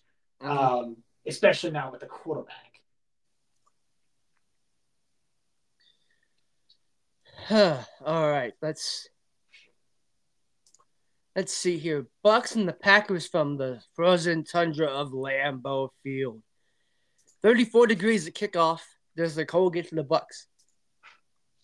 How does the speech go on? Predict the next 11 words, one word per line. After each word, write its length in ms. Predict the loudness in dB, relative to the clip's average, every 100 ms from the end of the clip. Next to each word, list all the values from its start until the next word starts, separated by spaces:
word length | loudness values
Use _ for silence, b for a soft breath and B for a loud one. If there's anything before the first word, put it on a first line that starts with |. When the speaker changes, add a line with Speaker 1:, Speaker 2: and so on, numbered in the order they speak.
| _ _ _ _ _ _ _ -18 -18 -10 -10 -2
Speaker 1:
Or 100 | 0
does 80 | 0
the 60 |
home 180 | 0 0
team 180 | 0 -2
get 140 | -2
to 40 | -6
the 80 | -8
Bucks? 400 | -6 -2 -2 -4
Speaker 2:
<laughs> 100 | 0 2 4 0 0 -4 -4 -10 b b b b b _
Uh, 360 | -8 -6 -8